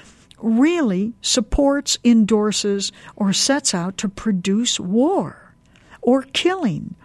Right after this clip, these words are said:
or death for anyone. So what,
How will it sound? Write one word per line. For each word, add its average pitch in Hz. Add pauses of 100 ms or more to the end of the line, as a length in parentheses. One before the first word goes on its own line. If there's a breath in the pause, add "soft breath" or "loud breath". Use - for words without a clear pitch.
or 262
death 240
for 277
anyone. 233 (680 loud breath)
So 311 (380 loud breath)
what, 262